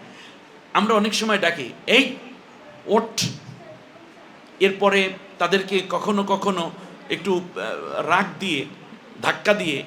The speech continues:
এভাবে নয়, বরং একটু আদর দিয়ে ডাকা, একটু মহাব্বত করে ডাকা,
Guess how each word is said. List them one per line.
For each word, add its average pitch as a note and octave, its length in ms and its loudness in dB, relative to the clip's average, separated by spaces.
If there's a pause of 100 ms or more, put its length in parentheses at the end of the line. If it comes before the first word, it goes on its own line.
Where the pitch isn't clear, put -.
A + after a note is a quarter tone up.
(100)
এভাবে F#3 360 2
নয়, A#2+ 280 -4 (360)
বরং D#3+ 200 2
একটু D#3+ 160 -6
আদর C#3 320 2
দিয়ে C#3 260 -2
ডাকা, G#2 360 -4 (540)
একটু F#3 180 -4
মহাব্বত F3+ 600 2
করে C3+ 180 0
ডাকা, A2 360 -4